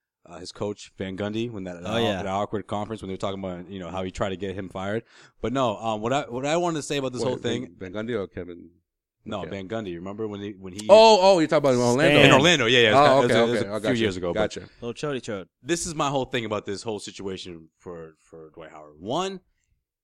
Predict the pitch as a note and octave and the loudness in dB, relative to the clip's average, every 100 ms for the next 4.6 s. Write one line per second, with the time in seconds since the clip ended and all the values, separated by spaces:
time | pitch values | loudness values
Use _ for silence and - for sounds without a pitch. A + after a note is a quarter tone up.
0 | _ _ _ A2 - D3 D#3 D#3 C3 B2+ | _ _ _ -16 -8 -8 -6 -8 -8 -8
1 | C#3 D3 C3+ C3+ G#2 F#2+ A2+ C3+ G2+ A2 | -6 -6 -4 -4 -4 -4 -2 -2 -4 -8
2 | G#2+ F#2 G2 A2 - E2+ E2 G2 - E2+ | -8 -8 -8 -8 -10 -12 -12 -14 -16 -16
3 | G#2 A2+ _ _ _ _ - G#2 A2+ G2+ | -16 -18 _ _ _ _ -10 -8 -6 -8
4 | C3+ B2 _ G#2+ A#2 | -10 -12 _ -12 -12